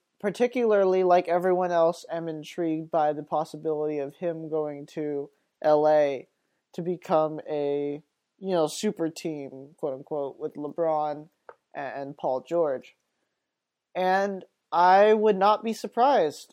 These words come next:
Um, honestly, the way the league is headed right now,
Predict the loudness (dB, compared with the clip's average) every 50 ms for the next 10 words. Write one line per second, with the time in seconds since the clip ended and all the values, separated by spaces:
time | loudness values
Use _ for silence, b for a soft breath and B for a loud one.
0 | _ -4 0 4 4 4 4 4 0 -8 -14 -16 _ -4 -2 0 0 0 -2 -4
1 | -4 -2 -2 -2 -2 -4 -6 -10 _ _ _ _ _ _ _ _ _ _ _ _
2 | _ _ _ _ _ _ _ -6 -4 0 2 4 4 4 4 6 6 4 4 4
3 | 2 2 4 4 2 2 0 -2 -2 -2 -2 -2 -2 -2 0 -2 -2 -2 -4 -4
4 | -2 -2 0 0 0 0 -2 -4